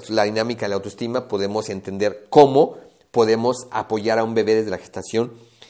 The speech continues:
y durante sus primeros años a tener un mucho mejor desarrollo. En, en temas de, de, de miedo, se relaciona la autoestima con los miedos porque identifiqué yo que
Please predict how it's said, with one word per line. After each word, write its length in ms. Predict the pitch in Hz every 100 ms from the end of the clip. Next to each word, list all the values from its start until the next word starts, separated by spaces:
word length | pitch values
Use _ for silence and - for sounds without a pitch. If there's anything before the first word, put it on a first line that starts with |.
| - - - -
y 100 | 120
durante 280 | 113 101 95
sus 100 | 101
primeros 240 | 107 110
años 320 | 110 120 143 - - _ _ _
a 100 | 110
tener 160 | 113 110
un 100 | 120
mucho 260 | 117 117
mejor 400 | 95 - 107 -
desarrollo. 600 | 95 98 90 120 147 92 - _ _ _ _ _ _ _ _ _ _ _ _ _ _ _ _ - - -
En, 340 | 143 135 143 147
en 180 | 143
temas 360 | 143 196 208 165
de, 300 | 156 147 147
de, 220 | 123 127
de 160 | 123 131
miedo, 360 | 147 190 151 170
se 120 | 147
relaciona 300 | 120 110 139
la 60 | 143
autoestima 380 | - 147 139
con 120 | 135 117
los 100 | 113
miedos 480 | 123 120 143 - - _ _
porque 480 | 151 147 147 160 165
identifiqué 640 | 131 131 127 123 131 170 165
yo 320 | 165 170 -
que 460 | - 151 165 -